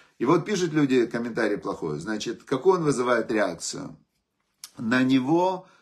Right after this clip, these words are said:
значит, сразу же, сразу же его блокируют и на него жалуются. И такие люди, они вынуждены постоянно менять аккаунты, то есть им даже <laughs> YouTube, он их тоже не любит. Но тем, кем довольны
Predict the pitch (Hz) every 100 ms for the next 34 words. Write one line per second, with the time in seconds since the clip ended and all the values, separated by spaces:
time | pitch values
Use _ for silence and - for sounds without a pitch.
0 | _ - 117 139 139 127 - 135 151 165
1 | 156 135 107 127 135 131 - 120 139 135
2 | 117 117 107 107 117 120 113 180 180 170
3 | 160 - 139 139 135 135 135 123 156 151
4 | 143 123 110 120 135 131 151 135 113 113
5 | 131 127 - _ - 110 135 113 123 113
6 | 107 101 131 120 117 117 107 120 151 151
7 | 143 117 110 107 98 - 127 127 123 113
8 | - - - - - 120 - - - 165
9 | - - 113 110 131 117 113 110 107 98
10 | - - _ _ _ _ _ _ _ -
11 | 113 117 180 196 156 156 151 160 165